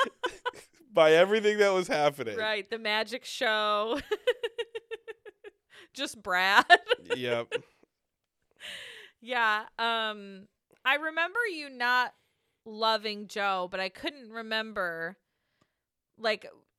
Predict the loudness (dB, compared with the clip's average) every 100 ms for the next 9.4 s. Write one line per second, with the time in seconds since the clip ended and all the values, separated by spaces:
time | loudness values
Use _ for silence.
0 | _ -6 -4 -4 -6 -6 -8 -8 -14 -10
1 | -10 -4 -4 -4 -4 -6 -6 -6 -6 -6
2 | -8 -6 -4 0 0 -2 -6 -8 -10 -10
3 | -12 -12 -12 -12 -12 -14 -14 -18 -18 -6
4 | -4 -4 -2 0 0 -2 -10 -6 -4 -2
5 | 0 0 -2 -6 _ _ _ _ _ 0
6 | 4 4 2 _ _ _ _ -6 -4 -4
7 | -2 0 2 0 -2 0 -2 -2 -6 -8
8 | -4 -4 -6 -10 -10 -8 -8 -8 -12 -14
9 | -14 -16 -18